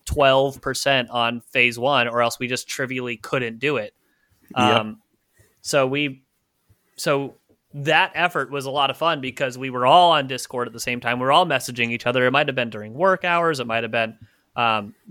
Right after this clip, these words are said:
Speaker 1: who knows what we were doing, but we were all there talking with each other and theorizing and planning. And, and that was a wonderful opportunity for us to bring, um, cohesion. But I do understand that there are people who are not as invested in the game. There are people who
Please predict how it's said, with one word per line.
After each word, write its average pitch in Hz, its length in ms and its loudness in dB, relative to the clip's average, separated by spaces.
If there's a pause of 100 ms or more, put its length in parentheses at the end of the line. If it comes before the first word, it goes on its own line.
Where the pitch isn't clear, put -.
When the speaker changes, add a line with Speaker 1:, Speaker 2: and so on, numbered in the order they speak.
(120)
Speaker 1:
who 196 180 0
knows 170 200 2
what 143 120 -4
we 131 60 -2
were 127 60 -2
doing, 131 280 0
but 127 100 -4
we 127 100 -4
were 120 80 0
all 147 240 6
there 131 240 6
talking 131 380 2
with 123 100 -6
each 117 140 -6
other 117 180 -2
and 110 120 -10
theorizing 113 580 -2
and 107 100 -14
planning. 120 540 0
And, 107 140 -14 (560)
and 123 200 -6
that 143 220 2 (840)
was 143 360 4
a 120 160 4
wonderful 120 440 -2
opportunity 117 520 -2
for 117 160 -6
us 113 160 -4
to 113 80 -10
bring, 110 480 -2 (480)
um, 110 440 0 (360)
cohesion. 123 640 -6
But 123 100 0
I 127 140 4
do 135 180 -2
understand 120 400 -4
that 113 80 -14
there 120 140 2
are 120 100 4
people 127 360 -10
who 117 320 -8
are 110 120 -6
not 226 240 4
as 196 160 2
invested 196 400 -6
in 185 120 -6
the 180 60 -8
game. 180 280 -2
There 135 100 0
are 123 60 -2
people 135 240 -4
who 120 160 -8